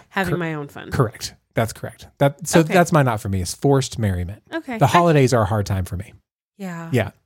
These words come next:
Speaker 1: I'm sorry.
Speaker 2: <laughs> That's okay. What about you? What's your not for me?
Speaker 1: I'm just, I'm gonna say it. You know, we've had a really mild summer, and then all of a sudden it just
Speaker 2: Yeah. It's true.
Speaker 1: exploded. So I hate, I even hate to say it
Speaker 2: Yeah.
Speaker 1: because it, it has been
Speaker 2: It's been
Speaker 1: such
Speaker 2: nice.
Speaker 1: a great summer.
Speaker 2: It really has been.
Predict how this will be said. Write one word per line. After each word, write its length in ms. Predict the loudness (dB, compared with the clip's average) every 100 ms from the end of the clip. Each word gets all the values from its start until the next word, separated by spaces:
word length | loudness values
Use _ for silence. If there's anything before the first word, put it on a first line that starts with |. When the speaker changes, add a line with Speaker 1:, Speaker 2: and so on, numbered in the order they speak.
| -8 -6
Speaker 1:
I'm 140 | -6 -10
sorry. 500 | -8 -6 -6 -8 -6
Speaker 2:
<laughs> 20 |
That's 160 | -2 -2
okay. 160 | -2 -2 -4 _ 2
What 80 |
about 160 | 4 4
you? 100 | 4
What's 180 | 2 4
your 80 | 2
not 120 | 2
for 100 | -2
me? 160 | -6 -8 -12 -4
Speaker 1:
I'm 180 | 0
just, 320 | 0 -2 -6 -6
I'm 160 | 0 4
gonna 140 | 4
say 220 | 2 0 0
it. 60 |
You 80 | 0
know, 80 | 2
we've 120 | 2
had 140 | 2 2
a 60 |
really 480 | 2 0 0 0 0
mild 420 | 2 2 2 0 -2
summer, 360 | -2 2 2
and 240 | 2 2 2
then 160 | 2
all 160 | 2 2
of 60 |
a 20 | 0
sudden 460 | 0 -2 0 -4 -4
it 240 | -6 -6
just 640 | -6 -2 -2 -2 -6 -8 -6
Speaker 2:
Yeah. 140 | -8 -10 -18 -20 -20 -20 -20 -20 _ -10
It's 80 | -4
true. 160 | 2
Speaker 1:
exploded. 480 | 2 2 -2 -2 -6 -4
So 140 | 0
I 160 | 2 0
hate, 340 | 0 -2 -2 2
I 80 | 4
even 220 | 4 2
hate 200 | 0 -6
to 80 | -8
say 300 | -4 -2 -2
it 160 | -6 2
Speaker 2:
Yeah. 140 | 4 4
Speaker 1:
because 140 | 2
it, 100 | -6 -4
it 240 | -4 -2 -2
has 300 | -2 -2 -2
been 420 | -2 -2 -4 -10 -14 -18 -18 -14 -4
Speaker 2:
It's 160 | 0
been 160 | 4 4
Speaker 1:
such 80 | 6
Speaker 2:
nice. 180 | 4 4
Speaker 1:
a 40 |
great 260 | 2 0 -4
summer. 280 | -6 -4 0
Speaker 2:
It 60 | 2
really 260 | 6 6
has 200 | 6 4
been. 300 | 4 2 2